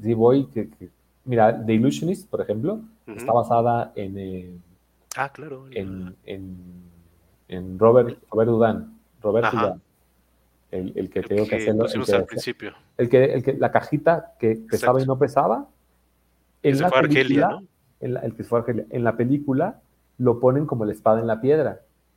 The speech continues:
Speaker 1: La
Speaker 2: Ah,
Speaker 1: espada
Speaker 2: ok.
Speaker 1: no la pueden levantar del piso.
Speaker 2: Ok.
Speaker 1: Luego, en esa misma película hacen un naranjo, también, to-, toda esa película está basada en la vida de, no, no la romántica, sino
Speaker 2: Ujú.
Speaker 1: la mágica, está
Speaker 2: Claro.
Speaker 1: basada en, en Robert Duván.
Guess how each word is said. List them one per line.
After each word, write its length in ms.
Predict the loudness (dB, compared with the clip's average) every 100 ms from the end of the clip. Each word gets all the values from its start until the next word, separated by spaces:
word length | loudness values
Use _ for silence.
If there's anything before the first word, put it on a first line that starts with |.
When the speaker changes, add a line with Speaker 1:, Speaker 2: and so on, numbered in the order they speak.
| -2
Speaker 1:
La 260 | 0 0
Speaker 2:
Ah, 20 |
Speaker 1:
espada 180 | 2 2 4
Speaker 2:
ok. 20 |
Speaker 1:
no 60 | 4
la 160 | 4
pueden 180 | 2 2
levantar 400 | 2 0 0 0
del 160 | -2 -4
piso. 380 | -6 -6 -14 -20 _
Speaker 2:
Ok. 200 | -12 -6 -6 -8 _ _ _ _ _ _ _ _
Speaker 1:
Luego, 380 | -4 2 2 2
en 180 | -4 -4
esa 140 | -4
misma 180 | -4 -4
película 300 | -2 0 0
hacen 160 | 0 -4
un 120 | -2
naranjo, 540 | 0 0 -2 -8 -12 -10
también, 400 | -8 -6 -6 -2
to-, 220 | -2 -2
toda 240 | 0 0 0
esa 160 | -2
película 520 | -2 -2 0 -2 -4 -12 _ -14
está 240 | -4 0
basada 540 | 0 0 -2 -2 -6 -12
en 140 | -8
la 80 | -4
vida 260 | -2 -2
de, 140 | -4 -6
no, 140 | -10
no 180 | -6 -2
la 320 | 4 4 2 -6
romántica, 720 | -6 -4 -4 -8 -8 -6 -8 -10 _ _ _
sino 200 | -8 -4
Speaker 2:
Ujú. 80 | -2
Speaker 1:
la 100 | -2
mágica, 680 | -2 -4 -6 -6 -4 -6 -8
está 200 | _ 0
Speaker 2:
Claro. 200 | 0 0
Speaker 1:
basada 80 | -2
en, 120 | -4 -14 -16 -10
en 60 |
Robert 240 | -4 -2 -2
Duván. 280 | -4 -6